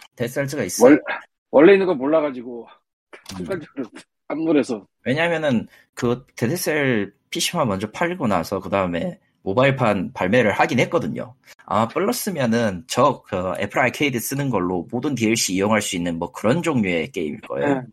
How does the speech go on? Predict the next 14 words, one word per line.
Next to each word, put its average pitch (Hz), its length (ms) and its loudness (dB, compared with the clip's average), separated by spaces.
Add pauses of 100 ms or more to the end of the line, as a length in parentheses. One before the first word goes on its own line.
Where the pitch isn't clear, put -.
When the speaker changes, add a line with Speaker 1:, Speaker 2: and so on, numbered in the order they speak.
(540)
Speaker 2:
그럴 127 160 0
거예요. 107 200 -10 (600)
이천십구 277 420 6
년 254 120 10
Speaker 1:
네. 226 40 6
Speaker 2:
써 214 120 8
있는 202 120 8
거 185 100 6
보니까 165 420 2
들어온 151 260 -4
지도 147 200 -4
꽤 160 120 -4
됐나 120 240 -8
보네. 104 200 -10